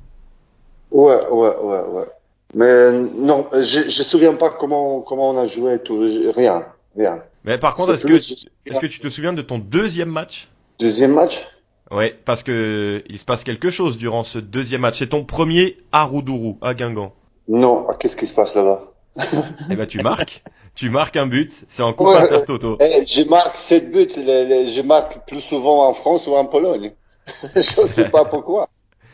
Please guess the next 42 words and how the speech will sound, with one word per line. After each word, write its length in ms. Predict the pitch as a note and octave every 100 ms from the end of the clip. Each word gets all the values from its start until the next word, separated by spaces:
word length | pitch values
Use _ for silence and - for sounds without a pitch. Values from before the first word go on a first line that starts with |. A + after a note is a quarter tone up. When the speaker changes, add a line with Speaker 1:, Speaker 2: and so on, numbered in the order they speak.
| _ _ -
Speaker 2:
<laughs> 680 | G#2 C#3 A#2+ - - A#2+
Oui, 140 | A2+ D#3
c'est 160 | C#3+
vrai, 140 | B2 E3
on 60 |
regarde 280 | C3 C3+ C3+
les 60 | C3
statistiques, 600 | - B2+ C3+ A#2+ G3 G#3
tu 100 | C#3+
n'as 100 | C3
quasiment 360 | C3 A#2 C#3
marqué 340 | C3 A#2+ E3+ E3
que 240 | - G#3 -
à 100 | D3+
Guingamp 420 | D3+ D3 C3 A#2+
dans, 320 | A2 G#2+ G#2
dans 180 | G#2+ G#2+
ta 160 | A#2+ A2+
carrière. 400 | A2 G#2 G2+ F#2+ _ _ _
Qu'est-ce 180 | B2 C3+
que, 100 | A#2
c'était 260 | B2+ B2
quoi ? 140 | A#2+ B2
C'était 220 | - A2+
l'air 240 | C3+ B2
breton ? 480 | A2+ B2 B2+ C3 F#3+ - _ _ _ -
Speaker 1:
Peut-être, 460 | B2 - D3 D#3
ouais, 200 | B2 C3
ouais, 200 | B2+ A#2+
les, 300 | A#2 A#2 A2+ A2+
les, 200 | A2+ G#2+
l'air 240 | A2+ G#2
breton, 500 | G#2 A#2+ - A#2+ D3
les, 500 | A#2 G#2+ G3+ G3+ G3+ G2+ _ _ _
les 160 | F#3+ G3
supporters. 640 | - G#2+ A#2 - B2+ - - - _ _ _ A2+
Mais 100 | B2
aussi, 400 | A2 - A#2+ A#2
euh, 80 |
un 800 | G#2 G2+ F#2+ G2 G2+ G#2 G#2 A#2+
bon 200 | A#2+ A#2
coach. 340 | A2+ G#2 -